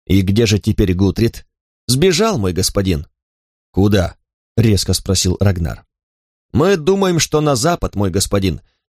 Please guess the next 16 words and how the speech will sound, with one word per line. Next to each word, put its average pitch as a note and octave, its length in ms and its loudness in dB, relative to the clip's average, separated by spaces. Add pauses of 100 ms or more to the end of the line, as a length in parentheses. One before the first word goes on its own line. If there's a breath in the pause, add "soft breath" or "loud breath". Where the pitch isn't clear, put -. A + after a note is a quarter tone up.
в - 60 -4
сторону C#3 520 2 (300 soft breath)
Камберленда". A2+ 800 -2 (580)
"И A#2 140 4
Кьяртан G2 720 0 (160)
не G#2 260 2
преследовал B2 760 0
его?" B1 320 -4 (640)
"Кьяртан, A2 600 2
мой A#2+ 160 -2
господин, A2 560 -2 (220 soft breath)
никогда B2 640 0
не B2+ 100 0
удаляется G#2+ 640 0
от F#2+ 100 -2
Дунхолма. E2+ 580 -2